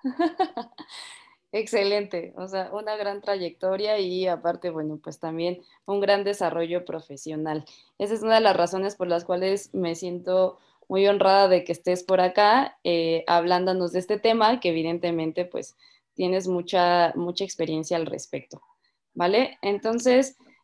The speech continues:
pues, justamente antes como de, de, de resolver esta pregunta de si se puede revertir o no la resistencia a la insulina, me gustaría como empezar por el principio, ¿no? O sea...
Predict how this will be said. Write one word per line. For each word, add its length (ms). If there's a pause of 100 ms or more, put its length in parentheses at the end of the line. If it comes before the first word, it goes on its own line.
(100)
pues, 160
justamente 640
antes 420
como 260
de, 260
de, 800 (100)
de 200
resolver 500
esta 240
pregunta 440
de 140
si 120
se 120
puede 220
revertir 560
o 80
no 420
la 140
resistencia 500
a 60
la 60
insulina, 600 (600)
me 160
gustaría 400
como 140
empezar 400
por 140
el 120
principio, 500
¿no? 320
O 100
sea... 300